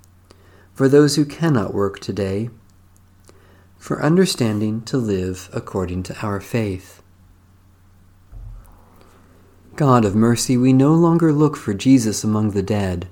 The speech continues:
for he is alive and has become the Lord of life.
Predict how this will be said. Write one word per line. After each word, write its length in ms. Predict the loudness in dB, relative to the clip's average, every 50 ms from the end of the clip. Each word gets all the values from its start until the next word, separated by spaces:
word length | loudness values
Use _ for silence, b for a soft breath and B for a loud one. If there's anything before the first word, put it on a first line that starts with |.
| -16 _ _
for 160 | -4 -4 0
he 160 | 2 2 4
is 160 | 4 4 4
alive 520 | 2 2 2 0 0 0 0 -2 -2 -4 -2
and 120 | -2 -2
has 120 | -2 -2
become 340 | -2 -4 -4 -2 0 0 2
the 80 | 2 0
Lord 420 | 0 2 0 2 2 2 2 0
of 140 | -2 -2 -4
life. 520 | -4 -4 -4 -4 -6 -8 -10 -14 -20 -20